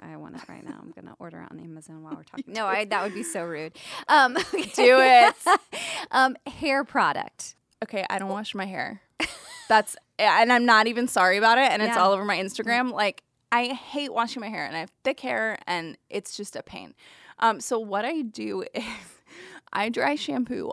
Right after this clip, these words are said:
Speaker 2: a lot.
Speaker 1: Yeah.
Speaker 2: Like, as long as I can make my clean hair last,
Speaker 1: Mm-hmm.
Speaker 2: or at least fake it,
Speaker 1: Yeah.
Speaker 2: I'm into it. So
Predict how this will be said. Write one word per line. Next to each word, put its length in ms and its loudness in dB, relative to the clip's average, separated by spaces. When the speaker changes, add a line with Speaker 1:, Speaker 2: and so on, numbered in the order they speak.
Speaker 2:
a 100 -4
lot. 540 -10
Speaker 1:
Yeah. 160 -14
Speaker 2:
Like, 340 0
as 140 -4
long 260 -2
as 120 -6
I 100 0
can 260 -6
make 460 -6
my 720 -2
clean 340 -10
hair 300 -4
last, 600 -4
Speaker 1:
Mm-hmm. 120 -14
Speaker 2:
or 240 -4
at 160 -2
least 460 -10
fake 320 -8
it, 180 -4
Speaker 1:
Yeah. 240 -14
Speaker 2:
I'm 160 0
into 260 -10
it. 120 -10
So 420 0